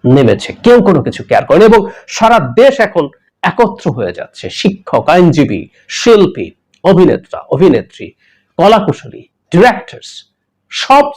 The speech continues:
সেক্টরে সব রকম লোকজন এখন একত্র হচ্ছে। এটা একটা ক্লিয়ার ইন্ডিকেশন দেয় মানুষ, মানুষের যে কম্বাইন্ড উইজডম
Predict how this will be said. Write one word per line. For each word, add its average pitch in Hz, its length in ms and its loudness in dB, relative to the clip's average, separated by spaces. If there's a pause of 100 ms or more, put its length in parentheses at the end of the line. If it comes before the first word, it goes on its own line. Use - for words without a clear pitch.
সেক্টরে - 400 -8
সব 160 380 -2
রকম - 300 -12
লোকজন - 480 -2 (300)
এখন 135 300 -2
একত্র 143 480 -4
হচ্ছে। 208 440 -4 (340)
এটা 247 220 2
একটা 190 200 -4
ক্লিয়ার 127 260 -2
ইন্ডিকেশন 113 580 -10
দেয় 131 460 0 (500)
মানুষ, 131 800 -2 (100)
মানুষের 110 580 -2
যে 101 340 0 (1500)
কম্বাইন্ড 165 540 4
উইজডম 101 320 -8